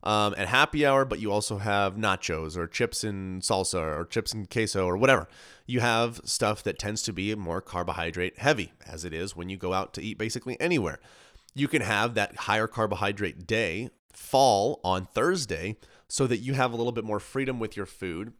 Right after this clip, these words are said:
You can enjoy the time with your friends a little bit more without feeling like the restrictive a-hole. And then on the days where you're at home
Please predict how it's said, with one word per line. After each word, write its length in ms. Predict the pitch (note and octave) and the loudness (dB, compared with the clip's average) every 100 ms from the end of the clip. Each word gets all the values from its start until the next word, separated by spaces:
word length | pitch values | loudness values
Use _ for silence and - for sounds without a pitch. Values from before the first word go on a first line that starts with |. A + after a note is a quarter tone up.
| _ | _
You 140 | B2+ A#2+ | -8 -6
can 160 | B2 | -4
enjoy 500 | A#2 G2 F#2 G#2+ B2 | -4 -4 -2 0 0
the 80 | B2+ | 0
time 300 | - G2+ G#2+ | -4 -2 -2
with 140 | G#2 F#2+ | -2 -8
your 80 | |
friends 320 | F2+ G2+ A#2 G#2+ | -6 -4 -4 -4
a 20 | |
little 160 | F#2 | -4
bit 160 | F2+ E2+ | -4 -6
more 200 | E2+ F2+ | -4 -4
without 300 | F2+ F#2+ - | -2 -4 -4
feeling 200 | G#2 G2+ | -4 -4
like 180 | F#2+ - | -4 -8
the 80 | E2+ | -8
restrictive 460 | E2+ - G2+ E2 | -8 -6 -6 -4
a-hole. 500 | F#2 G#2+ F#2 D2 D#2+ - - - - - - | -2 -2 -2 -6 -6 -12 -20 -20 -20 -10 0
And 120 | C#3 | 4
then 180 | C#3 C3+ | 6 4
on 200 | A#2+ B2+ | 2 0
the 60 | |
days 300 | A#2+ B2 C3+ | 2 2 2
where 100 | A#2 | 0
you're 120 | A#2 G#2+ | 0 0
at 140 | - | 0
home 580 | - E3 D#4 C#3+ D3+ | -2 2 6 6 4